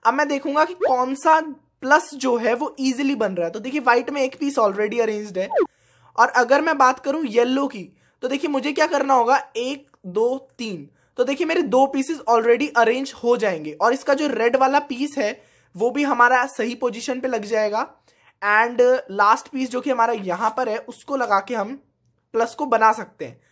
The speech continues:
तो मैंने इस बार व्हाइट नहीं बनाया, येलो बनाया, क्योंकि मुझे लग रहा था कि ये तेज बनेगा और ईजी बनेगा। तो कलर न्यूट्रल का यही मतलब होता है कि आप, जरूरी नहीं है कि आप व्हाइट से ही हमेशा प्लस बनाएं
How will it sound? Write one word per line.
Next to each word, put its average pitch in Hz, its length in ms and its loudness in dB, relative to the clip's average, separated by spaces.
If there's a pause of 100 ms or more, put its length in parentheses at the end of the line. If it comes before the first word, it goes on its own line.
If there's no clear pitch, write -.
(220)
तो 285 60 -2
मैंने 269 280 0
इस 339 140 -6
बार 339 160 2
व्हाइट 214 440 0
नहीं 302 240 -6
बनाया, 208 520 0
येलो 233 440 0
बनाया, 220 300 0
क्योंकि 277 260 -8
मुझे 254 260 -4
लग 233 140 -2
रहा 202 140 2
था 240 100 -4
कि 269 140 -6
ये 294 60 -4
तेज 262 400 -4
बनेगा 240 440 0 (440)
और 233 220 4
ईजी 233 260 -6
बनेगा। 151 380 -6 (420)
तो 311 60 -4
कलर 277 360 2
न्यूट्रल 277 340 -2
का 294 120 2
यही 240 320 0
मतलब 262 360 -4
होता 240 180 -2
है 240 60 -2
कि 294 100 -2
आप, 269 280 -2
जरूरी 226 380 -4
नहीं 269 160 -4
है 262 80 -6
कि 277 100 -4
आप 262 160 0 (220)
व्हाइट 190 320 0
से 240 200 -2
ही 262 160 -2
हमेशा 233 380 -2
प्लस 254 340 -2
बनाएं 202 340 -6